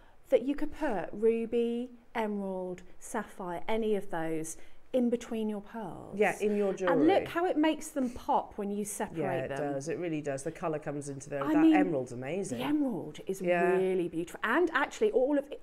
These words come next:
Speaker 1: all of them, the
Speaker 2: And the
Speaker 1: colour on
Speaker 2: sapphire,
Speaker 1: all
Speaker 2: yeah.
Speaker 1: of, yeah.
Speaker 2: Wow. Oh, that's beautiful, Debs.
Speaker 1: So rondelles, really just so much you can do with them, isn't there? I
Speaker 2: Yeah.
Speaker 1: mean, you know, you only have to put a couple in and it makes your jewellery kind of elevates it.
Speaker 2: Absolutely.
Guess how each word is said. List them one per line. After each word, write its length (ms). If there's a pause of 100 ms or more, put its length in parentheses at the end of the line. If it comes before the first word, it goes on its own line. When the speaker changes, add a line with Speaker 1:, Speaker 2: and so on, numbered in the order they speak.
Speaker 1:
all 240
of 120
them, 100
the 60
Speaker 2:
And 80
the 40
Speaker 1:
colour 180
on 120
Speaker 2:
sapphire, 220
Speaker 1:
all 100
Speaker 2:
yeah. 260
Speaker 1:
of, 60
yeah. 200 (380)
Speaker 2:
Wow. 600
Oh, 120
that's 280
beautiful, 540
Debs. 440
Speaker 1:
So 360
rondelles, 840
really 400
just 340 (200)
so 300
much 220
you 60
can 100
do 160
with 120
them, 120
isn't 300
there? 80
I 200
Speaker 2:
Yeah. 220
Speaker 1:
mean, 80
you 80
know, 60 (240)
you 80
only 100
have 40
to 40
put 140
a 20
couple 400
in 160
and 140
it 100
makes 320
your 100
jewellery 600
kind 120
of 160
elevates 560
it. 80 (140)
Speaker 2:
Absolutely. 880